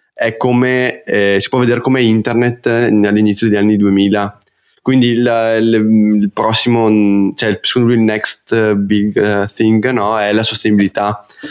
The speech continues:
E questa cosa qua mi ha veramente motivato, nel senso, perché effettivamente si vede, ormai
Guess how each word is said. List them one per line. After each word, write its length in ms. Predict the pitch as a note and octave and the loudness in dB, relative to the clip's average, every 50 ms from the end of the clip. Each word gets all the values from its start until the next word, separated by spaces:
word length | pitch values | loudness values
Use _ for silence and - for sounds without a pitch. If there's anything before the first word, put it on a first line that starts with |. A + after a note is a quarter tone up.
| - - - - | -16 -18 -20 -20
E 100 | - - - | -8 -4 -2
questa 160 | A2+ A2+ - | -2 0 0
cosa 160 | B2+ C#3 C#3 | 0 0 0
qua 120 | D3 E3 C#3 | 0 0 0
mi 120 | A#2 A2 | 0 0
ha 400 | G#2+ G2+ G2 G2 F#2+ F#2+ F#2 F#2 F#2 | 0 0 -2 -2 -2 -2 -2 -2 -2
veramente 420 | F#2 F#2+ G2+ G2+ G#2 A2+ B2 C#3+ | -2 -2 0 0 0 0 0 0
motivato, 500 | B2+ A2+ G#2 - - G#2 G2 F#2+ F#2+ F#2 - | 0 0 0 -2 -2 -2 -2 -2 -2 -4 -4
nel 80 | G2+ - | -6 -6
senso, 180 | - - - | -6 -4 -4
perché 360 | G2+ A2 G#2+ A#2+ A2+ F#2 - | -4 -4 -2 -2 -2 -2 -4
effettivamente 520 | - - - - - B2+ A2+ C3 C#3+ C#3 C3 | -8 -12 -10 -6 -4 -2 0 0 0 -2 -2
si 160 | - - A2 | -4 -2 0
vede, 400 | G2+ A2 B2 B2 C3 A#2+ G2+ - | 0 0 0 0 0 -2 -2 -4
ormai 500 | - G2+ G#2 A2 A2+ A2 A2 A2 G#2 F#2 | -4 -4 -2 -2 0 0 2 2 0 0